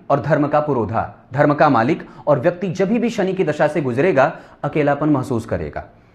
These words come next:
एकाकी हो जाएगा, अकेले रहना पसंद करेगा, किसी को उत्तर देना नहीं चाहेगा। जब कभी भी शनि की दशा आएगी तो व्यक्ति के अंदर धार्मिक भावनाओं का प्राबल्य होगा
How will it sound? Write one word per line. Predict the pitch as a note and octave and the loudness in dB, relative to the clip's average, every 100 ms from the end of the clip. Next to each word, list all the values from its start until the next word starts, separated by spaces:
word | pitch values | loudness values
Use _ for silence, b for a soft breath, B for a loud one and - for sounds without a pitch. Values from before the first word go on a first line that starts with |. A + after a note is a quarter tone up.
| b E3 | b 0
एकाकी | D#3+ D#3 F#3 | 2 2 2
हो | D#3+ E3 | 2 4
जाएगा, | D3+ C#3 C3+ C#3 - B B | 4 4 2 -2 -6 B B
अकेले | D3+ D#3+ D3+ | 2 4 4
रहना | C3+ C3+ | 4 2
पसंद | B2 A#2+ D3+ | 0 0 0
करेगा, | D#3 D3 D3 | 2 2 2
किसी | D3 D3 D3 | 0 -2 -6
को | D3+ | -6
उत्तर | D#3+ - D#3 | -4 -2 0
देना | C3+ C#3 | 0 0
नहीं | B2 B2 F#3+ | 0 2 2
चाहेगा। | F#3+ C#3 C#3 C#3 C3+ B B | 2 2 2 2 0 B B
जब | - A3+ | 0 2
कभी | F#3 E3 | 4 4
भी | F3 F#3 | 4 2
शनि | F3 D#3+ | 2 2
की | E3 | 2
दशा | D3 - D3+ | 2 4 4
आएगी | D3 D#3+ F#3+ - B B | 6 4 0 -4 B B
तो | C#3 | -2
व्यक्ति | - D3+ F3+ | -2 -2 -2
के | F3+ | 0
अंदर | D3+ D3+ C3+ | 2 2 2
धार्मिक | B2+ C#3 D#3+ F#3 B2+ | 0 0 0 -2 -4
भावनाओं | A#2+ C3+ C#3+ D3+ D#3 D#3 | -2 2 2 2 2 0
का | D#3+ | -2
प्राबल्य | - C3+ B2 F#3 E3+ | 2 2 4 2 2
होगा | A2 G2 F2 E2 | -2 -4 -8 -10